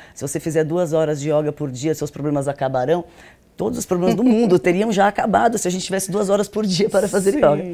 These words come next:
Speaker 1: Então não é por aí, a gente tem que entender a rotina, a realidade, né? E ir propondo coisas em que,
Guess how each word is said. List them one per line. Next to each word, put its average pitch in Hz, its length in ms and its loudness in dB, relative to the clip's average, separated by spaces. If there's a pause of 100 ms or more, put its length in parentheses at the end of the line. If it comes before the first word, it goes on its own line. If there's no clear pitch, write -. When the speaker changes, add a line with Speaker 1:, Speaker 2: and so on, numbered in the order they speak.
(640)
Speaker 1:
Então 190 320 2
não 202 180 2
é 214 100 4
por 202 200 2
aí, 220 260 2
a 143 60 0
gente 143 180 -6
tem 147 120 -6
que 165 80 -6
entender 165 440 -2
a 160 120 0
rotina, 165 400 -4
a - 20 0
realidade, 165 760 0
né? 170 180 -6 (480)
E 143 120 0
ir 160 40 2
propondo 175 480 -2
coisas 175 460 -4
em 185 80 -8
que, 190 300 -4